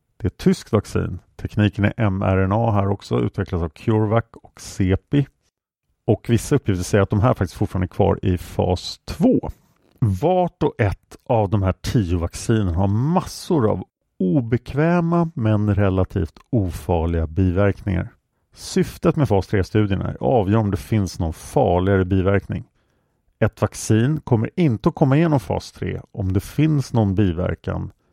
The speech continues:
som är på nivån med narkolepsin, som ju hände vid svininfluensan. Men här är några exempel på vad man får för biverkningar av de här tio vaccin. Man får ont där man får sprutan.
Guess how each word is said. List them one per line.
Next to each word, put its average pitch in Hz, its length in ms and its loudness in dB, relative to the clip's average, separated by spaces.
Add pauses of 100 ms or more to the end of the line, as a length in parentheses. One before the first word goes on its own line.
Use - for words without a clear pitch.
(240)
som - 280 -2
är 98 200 2
på - 160 -4
nivån 92 520 0
med 85 100 0
narkolepsin, 95 920 -2 (680)
som 95 200 -6
ju 87 80 0
hände 85 300 -2
vid 82 180 -2
svininfluensan. 101 680 0 (500)
Men 160 140 2
här 107 380 4 (800)
är 95 200 2
några 90 200 4
exempel 151 720 -2
på - 160 0
vad 87 180 4
man 87 140 4
får 190 260 2
för - 140 -2
biverkningar 90 720 0
av 92 180 2
de 92 100 2
här 85 180 -2
tio 82 300 0
vaccin. 139 540 -2 (760)
Man 120 140 0
får 117 260 0
ont 131 440 0 (160)
där 110 160 2
man 98 120 2
får 104 160 -2
sprutan. 98 720 -2